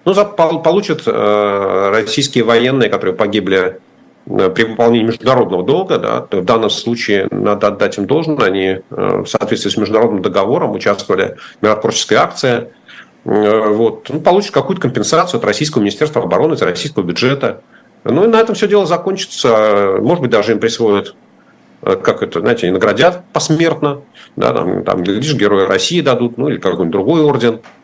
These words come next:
Ну, чтобы семьи понимали, что, э, ребята не зря погибли, что они выполняли свой действительно долг,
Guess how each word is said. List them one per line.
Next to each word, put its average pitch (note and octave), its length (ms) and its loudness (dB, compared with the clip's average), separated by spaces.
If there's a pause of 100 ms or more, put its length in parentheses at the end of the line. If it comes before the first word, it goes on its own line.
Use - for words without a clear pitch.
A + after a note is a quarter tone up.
(140)
Ну, G3 120 2
чтобы A3+ 240 -2
семьи D#3+ 260 2
понимали, A#2+ 500 0
что, G2+ 680 -2 (880)
э, F#2 680 0
ребята A#2 320 0
не G#2 60 0
зря G#2+ 260 2
погибли, A2 460 -2
что E2+ 240 -4
они F#2+ 200 -2
выполняли G2 520 -2
свой G2+ 220 -2
действительно F#2 400 -4
долг, C3+ 400 -2